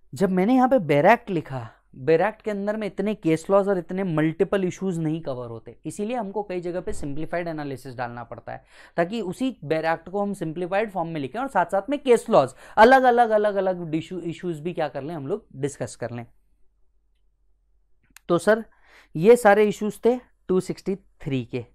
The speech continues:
मोटे-मोटी तौर पे क्या याद रखना है, मैंने आपको बता दिया, टू सिक्सटी थ्री वन याद रखिए, यहाँ पे रिकॉर्ड का डेफिनेशन याद रखिए, यहाँ पे, अ, डीम्ड एरोनियस कब होगा वो याद रखिए, टू and थ्री याद रखिए, गेम ओवर। बाकी आपको इतना सब कुछ याद रखने की जरूरत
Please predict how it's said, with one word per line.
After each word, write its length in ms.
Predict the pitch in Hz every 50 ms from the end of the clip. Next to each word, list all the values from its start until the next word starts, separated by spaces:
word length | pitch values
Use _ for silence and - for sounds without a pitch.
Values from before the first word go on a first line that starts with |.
| _ _ _ _ _ _ _ -
मोटे-मोटी 480 | 170 185 196 190 208 202 202 190 190 190
तौर 220 | 175 190 185 180
पे 120 | 180 - 175
क्या 180 | - 180 170
याद 220 | 170 170 175 170 170
रखना 240 | 170 170 175 175 190
है, 60 | 190
मैंने 200 | 170 139 131 143
आपको 220 | 151 147 - -
बता 200 | 160 165 160 160
दिया, 160 | 156 180 196
टू 180 | 202 - 160 151
सिक्सटी 300 | 139 - 151 - - 165
थ्री 360 | - - 156 165 170 - - -
वन 300 | 127 123 123 143 151 165
याद 220 | 170 165 165 156 165
रखिए, 320 | - - - 175 208 269 _ _ _ _ _ _ _ _ _ _ _ _ _ _ _ _ _ _ _ _ _ -
यहाँ 220 | 151 156 156 165 160
पे 120 | 175 185
रिकॉर्ड 320 | 156 139 - 139 135 135
का 100 | - 165
डेफिनेशन 500 | 165 170 - - 175 180 180 - - 185
याद 200 | 185 185 180 170
रखिए, 340 | 180 170 - - 208 226 233 - _ _ _ _ _ _ _ -
यहाँ 340 | 147 147 156 151 151 156 156 -
पे, 240 | 175 175 180 - _ _ _ -
अ, 400 | - 135 143 139 135 135 135 131 131 -
डीम्ड 400 | 131 127 131 160 180 185 185 180
एरोनियस 420 | 180 175 175 175 185 185 180 -
कब 180 | - - 185 170
होगा 180 | 175 170 185 185
वो 180 | 175 147 143
याद 200 | 147 156 160 156
रखिए, 300 | 170 165 - 202 214 277 - _ _ _ _ _ _ _ _ _ _ _ -
टू 140 | - 247 233
and 180 | 214 196 185 -
थ्री 180 | 165 160 147
याद 140 | 135 131 127
रखिए, 260 | 127 127 - - -
गेम 300 | - 151 131 139 135 131
ओवर। 260 | 120 117 120 127 - - _ -
बाकी 260 | 143 139 139 - 156
आपको 200 | 151 147 - -
इतना 240 | 143 - - 143 139
सब 200 | 135 - 151 -
कुछ 180 | - 156 - 151
याद 160 | 139 131 135
रखने 260 | 131 - 139 131 131
की 80 | 139 131
जरूरत 280 | 127 123 120 139 -